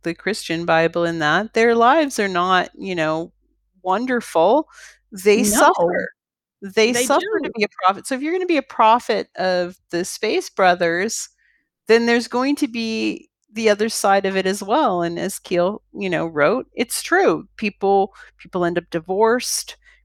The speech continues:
Speaker 1: People end up homeless, people end up losing their jobs. That, this is why it's important to be grounded, to, no matter
Speaker 2: Yes.
Speaker 1: what you're involved in, whether you're a witch or an occultist or folk magi-, magician, or you're just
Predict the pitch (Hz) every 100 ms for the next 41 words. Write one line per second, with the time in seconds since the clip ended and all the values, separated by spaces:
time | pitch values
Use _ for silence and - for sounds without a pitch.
0 | _ 170 170 170 143 170 165 160 123 -
1 | - 226 226 220 220 - - 175 170 160
2 | 147 - 156 156 143 120 - 202 202 202
3 | 202 196 185 - - - - - _ 254
4 | - 302 269 233 233 220 - 208 196 -
5 | 190 185 175 147 143 - - _ - 170
6 | 180 156 175 165 160 160 156 - _ -
7 | 196 175 180 - _ _ 185 202 202 202
8 | 190 196 233 - - 262 226 196 196 190
9 | 190 160 160 170 170 160 160 240 262 247
10 | - 175 156 143 - 208 - 285 262 -
11 | 214 220 - 170 151 147 151 _ 247 262
12 | 226 208 214 208 - 196 196 220 247 247
13 | 240 226 180 156 160 160 160 185 -